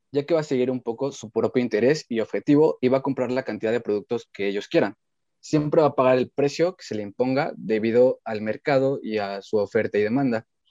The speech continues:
Pero todo esto nos va a llevar a un consumismo humano, a esta compra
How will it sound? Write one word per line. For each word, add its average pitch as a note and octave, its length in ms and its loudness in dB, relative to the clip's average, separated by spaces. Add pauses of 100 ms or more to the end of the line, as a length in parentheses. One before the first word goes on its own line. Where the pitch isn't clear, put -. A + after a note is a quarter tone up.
(200)
Pero C#3+ 240 2
todo E3+ 200 4
esto D#3 380 -2
nos B2 240 -4
va C#3 60 0
a - 20 0
llevar C#3 240 0
a C3 60 0
un C3 80 -6
consumismo A2+ 480 -8
humano, A#2+ 400 2 (440)
a B2+ 60 0
esta C3+ 300 0
compra C#3 300 0